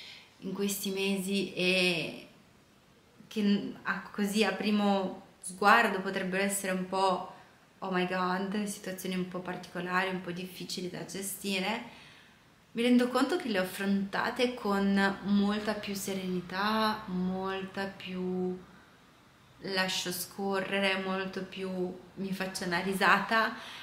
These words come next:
rispetto a quello che avrei potuto fare nel passato. Ehm, penso che alcune di queste cose che mi son capitate, mm, mi avrebbero scombussolata parecchio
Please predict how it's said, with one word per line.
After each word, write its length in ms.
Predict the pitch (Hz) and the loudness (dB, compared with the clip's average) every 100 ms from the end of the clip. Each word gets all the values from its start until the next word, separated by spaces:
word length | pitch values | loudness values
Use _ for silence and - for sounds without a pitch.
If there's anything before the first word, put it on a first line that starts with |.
| - - | -14 -4
rispetto 520 | 208 - 233 262 262 | -4 0 0 2 0
a 60 | 254 | 4
quello 240 | 262 262 | 8 8
che 100 | 247 | 6
avrei 200 | 214 220 | 4 4
potuto 400 | 214 214 220 233 | 2 -2 -2 0
fare 260 | 226 226 247 | 4 6 6
nel 160 | 226 | 4
passato. 960 | - 180 - 220 208 180 - 175 180 - - - - - - - | 2 -4 0 6 8 6 2 -2 -2 -8 -18 -20 -20 -20 -16 -8
Ehm, 1000 | 196 185 185 185 - - - - - - - - - - | -6 -4 -4 -4 -6 -8 -8 -12 -14 -18 -20 -20 -20 -6
penso 420 | 226 233 226 233 | -2 0 0 -2
che 480 | 226 214 208 202 - | 2 4 4 4 2
alcune 520 | - 202 208 - 247 247 | 2 2 2 0 2 2
di 120 | 226 | 4
queste 340 | 226 226 226 | 2 2 0
cose 180 | 226 226 | -2 2
che 100 | 226 | 2
mi 100 | 214 | 2
son 180 | 208 196 | 0 -2
capitate, 920 | 190 190 180 185 202 214 247 233 233 - - - - - _ _ - | -2 -4 -6 -2 -2 0 0 0 -2 -8 -18 -20 -20 -20 _ _ 0
mm, 640 | 208 202 196 190 185 180 - - - - - _ _ - | 4 6 6 2 -2 -4 -6 -10 -14 -18 -20 _ _ -4
mi 180 | 214 | 4
avrebbero 1120 | 220 220 240 226 240 233 226 220 208 208 202 202 | 6 8 8 10 10 10 10 8 8 6 6 4
scombussolata 960 | - 226 214 208 208 214 196 202 208 | 0 2 4 4 2 4 8 8 6
parecchio 1000 | 202 - 190 180 185 - - 214 262 - | 0 4 4 4 0 -6 -4 -2 -2 -4